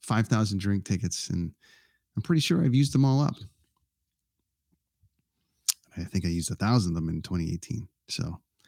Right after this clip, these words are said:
it was time to shut it down. So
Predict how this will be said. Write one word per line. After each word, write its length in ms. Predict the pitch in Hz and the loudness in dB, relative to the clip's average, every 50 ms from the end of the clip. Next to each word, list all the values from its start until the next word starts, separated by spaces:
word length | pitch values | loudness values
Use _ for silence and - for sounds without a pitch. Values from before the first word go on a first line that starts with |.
| _ _ _ _ _ - | _ _ _ _ _ 6
it 80 | 117 | 8
was 160 | 131 143 127 - | 10 10 10 8
time 460 | - 151 147 135 110 87 78 - - _ _ _ _ _ _ _ _ _ _ _ _ _ _ _ _ _ _ _ _ _ - | 8 6 6 6 6 4 2 -2 -8 _ _ _ _ _ _ _ _ _ _ _ _ _ _ _ _ _ _ _ _ _ 2
to 80 | - 110 | 2 4
shut 200 | - - 104 98 | 4 4 4 4
it 100 | 101 95 | 4 2
down. 260 | 101 90 78 73 78 - - - | 2 0 0 -2 -6 -10 -10 -6
So 380 | - - - 120 107 101 101 | -2 2 4 4 4 4 2